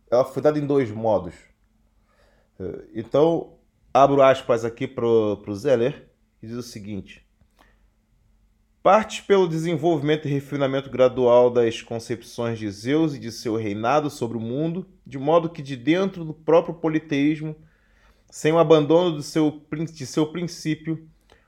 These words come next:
o elemento monoteísta que ali existia foi trazido em seu auxílio e o elemento politeísta foi a ele subordinado, e parte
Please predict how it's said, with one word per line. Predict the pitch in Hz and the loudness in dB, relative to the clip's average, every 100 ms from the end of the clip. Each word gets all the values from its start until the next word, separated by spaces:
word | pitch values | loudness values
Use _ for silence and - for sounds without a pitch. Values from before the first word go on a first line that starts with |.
| - | -4
o | 131 | 2
elemento | 156 156 180 190 | 4 4 2 -2
monoteísta | 180 185 180 151 151 170 160 160 | -2 -2 0 2 2 2 -2 -4
que | 156 139 | 2 2
ali | 139 170 | 4 2
existia | 151 147 - - 160 | 0 -6 -8 0 0
foi | 156 151 | 0 -2
trazido | 147 135 123 165 160 | 2 2 2 -6 -6
em | |
seu | 151 156 | -4 0
auxílio | 143 - - 156 165 165 - - | 0 0 -8 -8 -6 -6 -10 -4
e | |
o | 147 | -2
elemento | 147 147 160 | 0 -2 -6
politeísta | - 156 156 156 147 156 156 151 | -4 -4 -2 0 2 0 -2 -6
foi | - 151 156 | -4 -2 2
a | 143 | 2
ele | 147 151 | 2 0
subordinado, | 151 151 139 135 131 135 151 156 110 - _ _ _ _ _ _ _ | -4 -8 -4 -4 -4 0 2 2 0 -18 _ _ _ _ _ _ _
e | 127 | -10
parte | 123 151 180 175 | 0 6 6 4